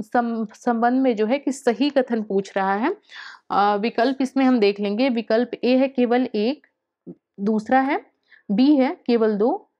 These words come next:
सी है एक और दो दोनों, और डी है ना तो एक और ना ही दो। और इसमें, अ, जो ऑप्शन सही हो जाएगा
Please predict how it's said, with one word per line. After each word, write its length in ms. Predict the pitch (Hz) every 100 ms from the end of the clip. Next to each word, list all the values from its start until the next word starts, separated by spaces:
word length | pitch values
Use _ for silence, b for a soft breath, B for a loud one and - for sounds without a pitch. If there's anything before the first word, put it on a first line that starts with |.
| _
सी 260 | - - 277
है 160 | 277 262
एक 160 | 247
और 120 | 226
दो 140 | 214 208
दोनों, 300 | 190 202 277
और 200 | 233 220
डी 180 | 208 214
है 100 | 233
ना 180 | 214
तो 160 | 190 202
एक 260 | 240 330 -
और 100 | 208
ना 160 | 196 196
ही 160 | 202
दो। 300 | 196 196 185 _ _ B B B B
और 280 | 233 247 247
इसमें, 480 | 240 - 262 294 277
अ, 220 | 226 226
जो 220 | 214 262
ऑप्शन 420 | 214 214 214 269
सही 280 | 262 233 220
हो 140 | 262 240
जाएगा 420 | 208 190 220